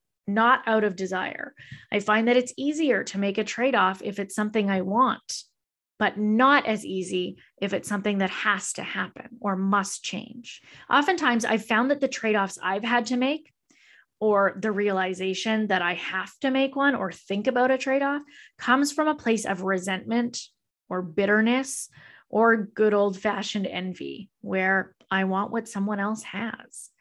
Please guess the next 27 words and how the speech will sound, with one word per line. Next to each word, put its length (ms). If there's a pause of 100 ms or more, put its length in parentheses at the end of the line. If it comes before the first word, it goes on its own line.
(440)
It 160
is 180
very 560
easy 680
to 120
look 180
at 80
what 140
other 260
people 340
are 120
doing 420
and 140
feel 260
envy 640 (180)
and 160
let 200
it 140
end 320
there. 400 (760)
It's 120
also 380
very 300
easy 520 (300)
to 720
be 160
bitter 640